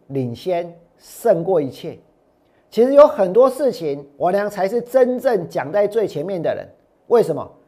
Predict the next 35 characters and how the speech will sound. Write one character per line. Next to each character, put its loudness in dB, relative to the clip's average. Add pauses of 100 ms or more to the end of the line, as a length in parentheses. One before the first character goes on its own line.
(180)
因 -4
为 -2
一 -2
点 0
四 -4
十 -6
五 -2
分 2
直 -8
播， 0 (140)
我 -12
不 -4
是 -2
讲 -6
最 -2
前 -6
面， -6
谁 -6
讲 -4
最 -4
前 -8
面， -10 (100)
对 -2
不 2
对？ 2 (640)
那 -4 (160)
你 -4
后 0
面 0
所 -2
看 -4
到 2
有 4
很 -6
多， 0